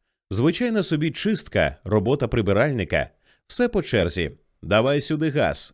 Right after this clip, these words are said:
у кого сірники. Але сьогодні хтось помилився.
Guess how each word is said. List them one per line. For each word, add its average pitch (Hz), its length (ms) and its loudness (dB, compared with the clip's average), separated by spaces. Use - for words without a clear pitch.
у 113 100 -4
кого 113 260 2
сірники. 170 600 -2
Але 196 240 2
сьогодні 147 460 0
хтось 101 300 -2
помилився. 92 640 -2